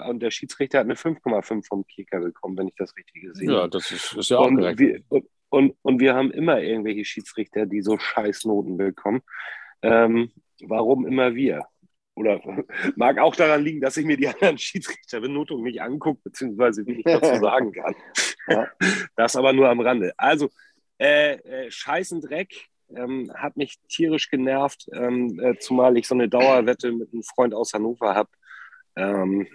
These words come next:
Speaker 1: und, äh, schon wieder eine Flasche Schnaps verloren hab. Das hat mich
Speaker 3: Hm.
Speaker 1: auch geärgert. Es war unnötig,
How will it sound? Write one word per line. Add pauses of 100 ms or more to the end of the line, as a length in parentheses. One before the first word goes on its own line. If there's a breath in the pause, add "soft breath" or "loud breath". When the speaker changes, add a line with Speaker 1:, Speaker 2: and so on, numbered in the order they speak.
(320)
Speaker 1:
und,
äh,
schon
wieder
eine
Flasche
Schnaps
verloren
hab.
Das
hat
mich
Speaker 3:
Hm.
Speaker 1:
auch
geärgert. (360)
Es
war
unnötig,